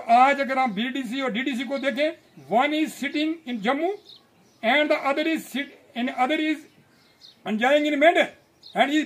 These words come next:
busy in ठेकेदारी, but, but not to help the people of the area। ये मुझे बड़ी अफसोस के साथ कहना पड़ता है कि लोगों के काम करने पड़ते हैं। ये जो planning होती है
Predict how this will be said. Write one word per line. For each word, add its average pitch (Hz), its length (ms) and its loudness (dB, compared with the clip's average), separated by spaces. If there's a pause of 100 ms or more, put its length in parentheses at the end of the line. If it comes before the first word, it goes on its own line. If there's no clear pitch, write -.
busy 294 180 -2
in 320 140 -2
ठेकेदारी, 277 400 4 (640)
but, 247 340 2 (260)
but 240 160 4
not 311 300 2
to 302 100 0 (280)
help 233 180 2
the 247 160 0
people 247 400 -4 (320)
of 208 80 -2
the 220 160 -4
area। 151 260 -4 (560)
ये 240 320 4 (520)
मुझे 196 220 -4
बड़ी 208 180 -2
अफसोस 240 340 -4
के 262 100 -8
साथ 247 160 -2
कहना 254 260 -4
पड़ता 254 300 0
है 262 160 4 (480)
कि 240 100 -4
लोगों 220 260 0
के 269 80 -2
काम 254 280 2
करने 269 240 0
पड़ते 277 300 -4
हैं। 277 180 2 (680)
ये 254 180 -2 (240)
जो 240 240 -4
planning 262 440 2
होती 285 200 0
है 294 220 2